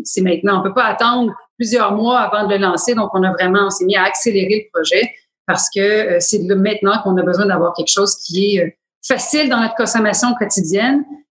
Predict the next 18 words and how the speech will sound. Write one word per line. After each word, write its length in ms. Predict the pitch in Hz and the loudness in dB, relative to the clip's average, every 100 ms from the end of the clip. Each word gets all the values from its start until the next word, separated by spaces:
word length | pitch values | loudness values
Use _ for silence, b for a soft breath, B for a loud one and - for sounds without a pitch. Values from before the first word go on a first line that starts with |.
| - | -2
et, 420 | 202 202 214 202 | 0 2 2 2
euh, 260 | 175 170 185 | 2 0 0
et 140 | 190 | 2
en 60 | 185 | 2
même 160 | 180 | 2
temps 140 | 175 233 - | 0 -2 0
qui 80 | 196 | 2
met 100 | 196 | 2
en 120 | 190 | 2
valeur, 480 | 180 170 185 190 190 | 2 2 2 0 -2
euh, 180 | 160 160 170 | -2 0 -2
nos 200 | 175 180 | -4 -4
entreprises, 640 | 160 - - _ 175 - 165 | -4 -4 -14 _ -10 -2 0
euh, 320 | 165 170 - | 2 0 -4
locales. 380 | - - - - _ _ _ _ _ _ _ | -10 -10 -16 -18 _ _ _ _ _ _ _
Donc, 220 | 170 160 | -2 0
euh, 100 | 165 151 | 0 0
voilà. 360 | 156 160 - | 0 -2 -4